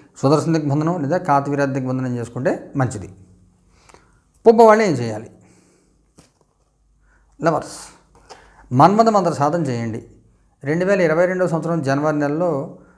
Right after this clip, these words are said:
గుప్త నవరాత్రుల వీడియోలు పెట్టాను నేను, జనవరి చివరల్లోనూ. దాంట్లో మన్మథ మంత్ర సాధన ఉంటుంది. ఆ, క్లీం నమో భగవతే కామదేవాయ, శ్రీం సర్వజన ప్రియాయ, సర్వజన సమ్మోహనాయ, జ్వల జ్వల ప్రజ్వల ప్రజ్వల, హన హన తప తప సమ్మోహే సమ్మోహే, సర్వజన విషయం కురు కురు స్వాహ.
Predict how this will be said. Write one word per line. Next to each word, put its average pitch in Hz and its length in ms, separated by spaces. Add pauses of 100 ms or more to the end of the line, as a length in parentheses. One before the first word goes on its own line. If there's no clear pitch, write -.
(180)
గుప్త 147 260
నవరాత్రుల 175 400
వీడియోలు 151 280
పెట్టాను 131 340
నేను, 127 240 (120)
జనవరి 127 320
చివరల్లోనూ. 117 640 (400)
దాంట్లో 135 280
మన్మథ 131 300
మంత్ర 135 240
సాధన 123 340
ఉంటుంది. 117 480 (440)
ఆ, 120 140
క్లీం 143 380
నమో 131 220
భగవతే 123 320
కామదేవాయ, 120 720
శ్రీం 135 280
సర్వజన 123 400
ప్రియాయ, 123 440 (140)
సర్వజన 127 400
సమ్మోహనాయ, 120 600
జ్వల 120 240
జ్వల 120 240
ప్రజ్వల 120 420
ప్రజ్వల, 120 420 (400)
హన 135 160
హన 131 240
తప 117 200
తప 131 180
సమ్మోహే 123 460
సమ్మోహే, 123 440
సర్వజన 123 340
విషయం 117 380
కురు 117 140
కురు 117 140
స్వాహ. 110 340